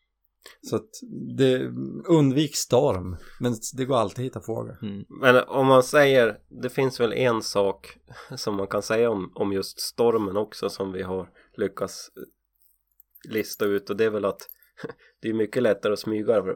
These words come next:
Speaker 3: på dem när det är storm.
Speaker 1: Absolut.
Speaker 2: Jo, du har ju
Speaker 1: Mm.
Speaker 2: fördelar med allt också.
Speaker 3: <laughs> Ja.
Speaker 2: Den trycker lite hårdare istället.
Speaker 1: Mm. Ja, men absolut. Men vi har nästa fråga, Martin Bystedt. När är det bäst månad,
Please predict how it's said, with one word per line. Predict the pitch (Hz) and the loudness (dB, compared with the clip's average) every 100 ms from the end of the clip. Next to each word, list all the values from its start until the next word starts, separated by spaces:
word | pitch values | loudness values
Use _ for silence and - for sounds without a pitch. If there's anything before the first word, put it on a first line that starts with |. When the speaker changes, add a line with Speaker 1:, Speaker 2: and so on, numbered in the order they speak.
| - - | -8 -6
Speaker 3:
på | 95 | -6
dem | 87 87 _ _ - - - 147 | -4 -10 _ _ -20 -20 -20 -10
när | 120 92 | -6 -6
det | |
är | 87 | -8
storm. | - 90 87 - | -10 -10 -10 -8
Speaker 1:
Absolut. | 107 104 113 123 147 | -6 -2 2 6 6
Speaker 2:
Jo, | 147 - 120 - | 4 0 -4 -2
du | |
har | 113 | 0
ju | 117 | 2
Speaker 1:
Mm. | 107 | 4
Speaker 2:
fördelar | 123 120 135 120 101 | 4 6 4 4 2
med | 101 | 2
allt | 95 110 | 2 2
också. | 113 104 98 107 | 2 2 0 0
Speaker 3:
<laughs> | 101 - - - _ _ _ _ | -4 -8 -20 -20 _ _ _ _
Ja. | - | -8
Speaker 2:
Den | |
trycker | - 131 - 104 | 0 2 2 -2
lite | 98 101 | -2 2
hårdare | 92 90 92 | 2 2 0
istället. | 92 95 98 104 | -4 -6 -6 -2
Speaker 1:
Mm. | 135 110 110 - _ _ _ _ _ _ _ - | 0 0 -4 -10 _ _ _ _ _ _ _ -6
Ja, | 135 | 0
men | 120 | 2
absolut. | 120 110 131 120 - _ _ _ _ _ _ _ _ _ _ | 0 -2 -6 -6 -10 _ _ _ _ _ _ _ _ _ _
Men | 139 | 2
vi | 147 | 4
har | 151 151 151 175 - 160 170 165 151 | 6 4 2 -4 -10 -10 -10 -6 0
nästa | 147 - | 2 2
fråga, | 151 139 131 | 4 4 4
Martin | 131 135 127 131 127 | 2 0 0 -2 0
Bystedt. | 151 147 120 113 | -2 -2 -4 -2
När | 123 131 131 | 0 0 0
är | 123 123 | 0 -2
det | |
bäst | 117 160 165 160 - - - | 0 0 0 -2 -8 -14 -10
månad, | 127 139 135 123 135 151 | -2 0 2 0 0 -4